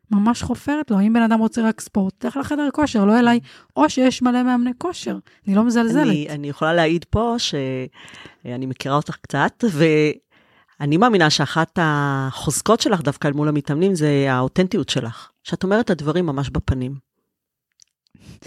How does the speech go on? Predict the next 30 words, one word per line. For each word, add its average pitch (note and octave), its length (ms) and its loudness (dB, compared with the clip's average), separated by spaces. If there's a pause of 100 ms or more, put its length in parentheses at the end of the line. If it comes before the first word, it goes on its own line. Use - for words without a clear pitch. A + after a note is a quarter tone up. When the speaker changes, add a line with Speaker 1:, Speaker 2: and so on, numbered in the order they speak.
(340)
Speaker 1:
אני A3 140 4
אומרת A#3 280 2
Speaker 2:
את - 60 0
Speaker 1:
הכל, A3+ 160 0
Speaker 2:
לא, C#4+ 200 6
Speaker 1:
ואני B3+ 160 4
גם A#3 160 4
Speaker 2:
את G3+ 40 2
Speaker 1:
שומעת A#3 160 4 (220)
Speaker 2:
אומרת A3+ 140 2
Speaker 1:
מהם. C4 220 6
Speaker 2:
הכל, A#3 260 0 (220)
ואומרת D#3+ 500 -2
בפנים, E3+ 540 -2
ומדברת D#3 540 2
במילים D#3 520 0
הכי - 260 -8
קשות A#3 360 -2
לפעמים F#3+ 300 -6
שצריך, - 720 -4
אם E3 100 2
זה E3+ 120 2
מה F3 100 2
שצריך - 360 -2
לשמוע, E3 380 -2 (420)
ואני D#3 120 0
חושבת F#3+ 260 -2
שזה E3 240 -2
נכון. C3+ 460 -6 (1200)
זה C3+ 180 -6